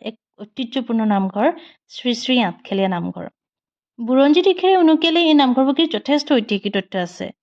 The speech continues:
আহোম ৰজা গদাধৰ সিংহই নিৰ্মাণ কৰি থৈ যোৱা এই নামঘৰ ভাগ আজিও স্বমহিমাৰে জিলিকি আছে। অসমৰ ভিন্ন প্ৰান্তৰ পৰা অহা ভকত বৈষ্ণৱসকলে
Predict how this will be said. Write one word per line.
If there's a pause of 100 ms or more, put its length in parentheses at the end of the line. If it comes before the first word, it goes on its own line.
(500)
আহোম
ৰজা
গদাধৰ
সিংহই
নিৰ্মাণ
কৰি
থৈ
যোৱা (320)
এই
নামঘৰ
ভাগ (220)
আজিও
স্বমহিমাৰে
জিলিকি
আছে। (680)
অসমৰ
ভিন্ন
প্ৰান্তৰ
পৰা
অহা
ভকত
বৈষ্ণৱসকলে